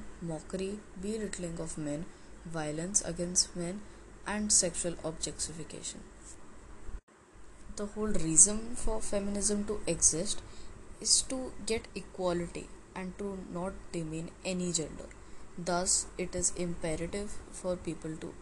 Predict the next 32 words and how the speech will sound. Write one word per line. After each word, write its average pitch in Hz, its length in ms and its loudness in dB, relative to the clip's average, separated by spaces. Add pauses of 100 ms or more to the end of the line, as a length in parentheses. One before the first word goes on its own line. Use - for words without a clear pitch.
(120)
understand 202 640 0
the 214 140 -4 (100)
exact 175 520 4
meaning 160 360 -6
of 151 180 -4
these 156 220 2
terms - 400 -2 (460)
so 196 180 -2
that 202 200 2 (140)
they 208 160 6
do 185 140 0
not 180 300 0
partake 165 560 -2
in 180 140 -2 (100)
any 175 280 2
activities 156 720 2
under 160 240 0
the 165 180 2
wrong 147 320 -2
umbrellas. - 720 -4 (680)
We 226 240 -4
aim 196 380 4
for 190 260 2
equality, 160 600 -4 (200)
we 190 220 2
aim 165 240 0
for 170 320 -2
equity, 165 520 -4 (220)
we 180 180 0
aim 165 200 -2
for 165 220 -4
justice, - 560 -2